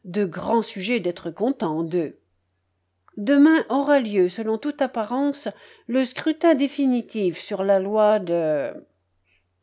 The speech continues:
Je vous avouerai, monsieur, que je prends à cette loi un intérêt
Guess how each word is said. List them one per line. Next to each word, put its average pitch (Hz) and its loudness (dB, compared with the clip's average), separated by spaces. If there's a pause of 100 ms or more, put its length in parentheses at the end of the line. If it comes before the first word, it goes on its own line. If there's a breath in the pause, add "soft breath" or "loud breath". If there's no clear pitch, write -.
Je 185 -6
vous 165 -6
avouerai, 180 -2
monsieur, 156 -8 (520 loud breath)
que 262 0
je 254 2
prends 226 0
à 214 -4
cette 240 -8
loi 285 4
un 240 2
intérêt 302 0